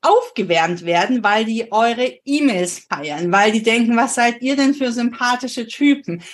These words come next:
weil wir schon so kleine Hinweise auf anstehende Produkte senden, sodass die Conversion, also euer, die Verkaufsquote in eurem nächsten Launch nochmal viel, viel besser wird. Das kann man alles mit einer sehr guten E-Mail-Automation erreichen. Und wenn die einmal steht,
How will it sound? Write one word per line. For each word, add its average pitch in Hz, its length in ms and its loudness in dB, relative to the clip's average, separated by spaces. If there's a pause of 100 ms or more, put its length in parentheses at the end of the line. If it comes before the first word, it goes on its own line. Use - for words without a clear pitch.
(160)
weil 214 320 4
wir 240 160 2
schon 240 320 -2
so 254 140 -6
kleine 339 1000 2
Hinweise 294 880 0
auf 233 220 0
anstehende 240 600 0
Produkte 220 720 -4
senden, 190 600 0 (260)
sodass 208 480 2
die 202 120 -4
Conversion, 220 680 0
also 175 240 -4
euer, 170 520 4
die 180 220 -6
Verkaufsquote 214 720 -2
in 180 80 -4
eurem 190 320 -2
nächsten 240 320 -2
Launch 214 360 -2
nochmal 196 240 -4
viel, 240 200 -4
viel 233 100 -2
besser 202 300 -2
wird. 143 180 -4 (320)
Das 185 160 -6
kann 247 160 2
man 247 160 4
alles 339 400 -2
mit 233 200 -2
einer 220 200 -2
sehr 240 260 -2
guten 269 420 -4
E-Mail-Automation 208 1300 0
erreichen. 165 720 0
Und 180 260 -2
wenn 190 200 0
die 208 160 -4
einmal 349 480 2
steht, - 460 -4